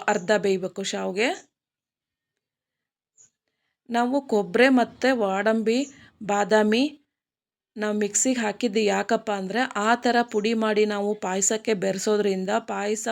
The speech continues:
ಒಂದು ಡಿಫ್ರೆಂಟ್ ಟೇಸ್ಟಲ್ಲಿ ಇರುತ್ತೆ. ಇದನ್ನ ತುಂಬ ಇಷ್ಟಪಟ್ಟು ತಿಂತಾರೆ. ಆದ್ರಿಂದ ನೀವು ಅದನ್ನ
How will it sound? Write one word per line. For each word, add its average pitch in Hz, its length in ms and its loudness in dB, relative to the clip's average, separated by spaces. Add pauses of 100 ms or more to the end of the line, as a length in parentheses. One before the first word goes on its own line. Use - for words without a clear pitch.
ಒಂದು 208 260 -6
ಡಿಫ್ರೆಂಟ್ 226 600 0 (640)
ಟೇಸ್ಟಲ್ಲಿ 220 680 2
ಇರುತ್ತೆ. 202 460 -2 (520)
ಇದನ್ನ 233 280 2 (100)
ತುಂಬ 220 300 2
ಇಷ್ಟಪಟ್ಟು 226 560 2
ತಿಂತಾರೆ. 196 460 0 (100)
ಆದ್ರಿಂದ 202 540 0 (460)
ನೀವು 226 240 0
ಅದನ್ನ 214 240 0